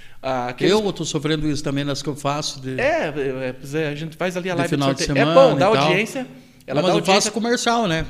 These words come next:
Speaker 2: Ah, faço pro fulano, faço pro ciclano.
Speaker 1: Isso.
Speaker 2: Daí comenta a mesma coisa, eu já senti que,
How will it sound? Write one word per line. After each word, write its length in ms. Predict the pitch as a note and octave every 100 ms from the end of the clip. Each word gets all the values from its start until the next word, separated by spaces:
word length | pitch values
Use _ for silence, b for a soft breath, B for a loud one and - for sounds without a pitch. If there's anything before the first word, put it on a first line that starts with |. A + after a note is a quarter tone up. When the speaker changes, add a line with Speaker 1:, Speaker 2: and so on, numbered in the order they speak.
| -
Speaker 2:
Ah, 180 | C#3 E3+
faço 240 | G3 F#3
pro 120 | E3+
fulano, 400 | D#3+ D#3+ G3 E3
faço 180 | D#3+ D3+
pro 80 | D#3
ciclano. 380 | - - D3+ B3
Speaker 1:
Isso. 420 | C4 A3+ - A#2+
Speaker 2:
Daí 160 | D3+ D#3
comenta 600 | F#3+ D#3 G3 G3+ F3 C#3+
a 60 |
mesma 260 | C#3+ D#3+ E3
coisa, 260 | - F3 F3+
eu 60 |
já 100 | F3
senti 380 | F#3 F#3+ - F#3+
que, 480 | F#3 G2+ G2+ F#2+